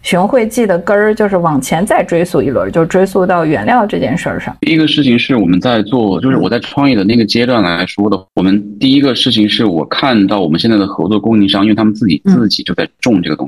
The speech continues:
Speaker 2: 西，因为他们自己在做口服类原料的时候，
Speaker 1: 嗯。
Speaker 2: 自己就在种这个。
Speaker 1: 嗯。
Speaker 2: 确实是芦荟的，那个时候你看到现场的芦荟的那个长得好坏，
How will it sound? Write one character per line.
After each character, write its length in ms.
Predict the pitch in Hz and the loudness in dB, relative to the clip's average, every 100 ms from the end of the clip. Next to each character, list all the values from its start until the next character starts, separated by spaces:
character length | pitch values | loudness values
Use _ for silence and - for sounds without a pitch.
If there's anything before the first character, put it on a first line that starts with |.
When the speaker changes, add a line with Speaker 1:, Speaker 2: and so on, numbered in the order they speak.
| 65 | -4
Speaker 2:
西， 140 | - - | -4 2
因 100 | 117 | 2
为 180 | 120 113 _ 120 | 2 -2 _ -4
他 100 | 123 | 0
们 80 | - | 0
自 100 | 151 - - | 0 -4 -2
己 160 | 101 | -2
在 180 | 104 104 | 0 -2
做 260 | - 104 85 | 0 -2 -2
口 200 | - - | -4 -4
服 100 | 95 | 0
类 100 | 107 | 2
原 180 | 87 82 | 2 2
料 200 | 110 101 | 0 -2
的 100 | - | -4
时 80 | 76 | -2
候， 140 | 78 | -2
Speaker 1:
嗯。 60 | - | -2
Speaker 2:
自 240 | 127 120 | 0 0
己 160 | 90 71 | 2 0
就 140 | 85 | -2
在 80 | 78 | -4
种 240 | - 80 69 | -2 -2 0
这 100 | 65 | -4
个。 60 | |
Speaker 1:
嗯。 1040 | _ _ _ _ - _ _ _ - 202 180 | _ _ _ _ -20 _ _ _ -4 2 4
Speaker 2:
确 220 | 135 110 | 4 0
实 260 | - 82 | -2 -2
是 120 | 87 92 | 0 0
芦 280 | 78 78 | 2 2
荟 220 | 80 101 80 | 2 0 0
的， 160 | 73 69 60 - _ | -2 -4 -6 -10 _
那 240 | 101 110 107 | 0 2 2
个 100 | 101 | 0
时 160 | 98 | 0
候 80 | 98 | 2
你 120 | 82 | 2
看 260 | - 139 120 | 0 0 0
到 240 | 90 101 | 0 -2
现 320 | 95 131 110 | -2 0 0
场 240 | 101 76 69 | 0 0 0
的 140 | 71 | -2
芦 200 | 71 76 - | -2 -2 -2
荟 260 | - 107 | 0 0
的 180 | 76 69 | 0 0
那 120 | 87 | 0
个 100 | 85 - | -2 -4
长 320 | - 69 69 64 - | -6 -4 -4 -6 -6
得 120 | 82 | -6
好 320 | - 58 50 - | -4 -6 -6 -6
坏， 160 | 90 | -6